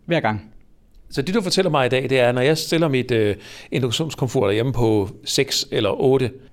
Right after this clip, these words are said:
Speaker 2: så har jeg ikke hver gang den samme temperatur på seks eller otte.
Speaker 1: Nej, fordi at, øh, den måde, du indstiller på i dag, du indstiller egentlig bare den effektgrad, du ønsker at give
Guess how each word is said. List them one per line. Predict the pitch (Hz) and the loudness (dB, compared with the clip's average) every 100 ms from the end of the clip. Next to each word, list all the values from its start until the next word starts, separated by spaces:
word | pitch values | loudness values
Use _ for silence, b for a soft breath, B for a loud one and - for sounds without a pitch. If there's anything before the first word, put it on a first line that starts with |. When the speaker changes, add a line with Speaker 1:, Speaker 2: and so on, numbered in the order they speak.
| - | -8
Speaker 2:
så | - | -4
har | 180 | 0
jeg | 160 160 | 2 2
ikke | 156 185 165 - | -2 0 -2 -4
hver | 127 160 | 0 2
gang | 131 127 | 2 -2
den | 117 | -4
samme | 113 139 160 | -2 -2 -2
temperatur | 117 110 - 143 | -2 -4 -2 -4
på | 117 | -2
seks | - 120 | -4 -4
eller | 113 107 | -2 -2
otte. | 107 - - - - - - - - - | -2 -8 -16 -16 -16 -20 -20 -20 -10 -2
Speaker 1:
Nej, | 202 - - | -2 -4 -8
fordi | 139 | -4
at, | 127 | -2
øh, | 127 120 117 - - - | 0 -2 -2 -6 -8 -2
den | 165 | 2
måde, | 156 151 - | 0 0 -2
du | |
indstiller | 156 156 139 | -2 0 -4
på | - | -2
i | 139 | 0
dag, | 139 135 | 0 -2
du | 147 | -2
indstiller | 151 143 120 | -2 -2 -2
egentlig | 147 143 | -2 0
bare | 135 | 0
den | 147 135 | 0 -2
effektgrad, | 131 160 - 123 117 | -2 -6 -2 -2 0
du | 139 | -2
ønsker | 151 - 139 147 | -2 -2 -4 -4
at | 123 | -8
give | - | -8